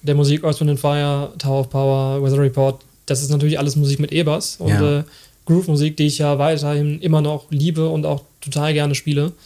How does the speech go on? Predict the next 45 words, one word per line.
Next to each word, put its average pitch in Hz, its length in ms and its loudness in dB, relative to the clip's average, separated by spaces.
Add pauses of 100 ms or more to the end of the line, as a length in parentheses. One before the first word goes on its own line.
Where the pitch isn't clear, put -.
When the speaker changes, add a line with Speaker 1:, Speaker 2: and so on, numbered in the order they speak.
(100)
Speaker 2:
Und 101 100 -2
der 101 120 -2
E-Bass 90 340 0
war 104 120 0
ja 110 160 0
auch 98 240 -2
deine 82 260 -4
erste - 280 -6
Liebe, 104 420 -2
<laughs> 170 120 -2
Speaker 1:
Genau. 170 300 4
Speaker 2:
sozusagen. 120 640 -8
Speaker 1:
Genau, 156 260 0
weil, 151 320 -4 (240)
ja, 190 160 2
der 170 100 0
Kontrabass 180 400 -2
kam 175 140 -2
dann 156 100 0
später 160 260 -4
dazu, 190 460 -4
als 202 220 0
Speaker 2:
Ja. 208 100 2
Speaker 1:
dann, 156 160 0
ähm, 147 460 -2
der 143 120 2
Jazz 147 280 0
immer 147 240 0
bedeutender 147 480 2
wurde. 156 300 2
Speaker 2:
Mhm. 120 160 2 (460)
Speaker 1:
Und, 147 680 0 (100)
ähm, 151 560 -2
dann 143 440 0
quasi 143 260 0
meine 139 160 2
zweite 156 320 0
große 156 220 0
Liebe 151 260 2
war 147 100 2
dann 143 120 2
der 139 60 2
Straight 139 260 0
Ahead 139 240 0
Jazz. 165 380 -4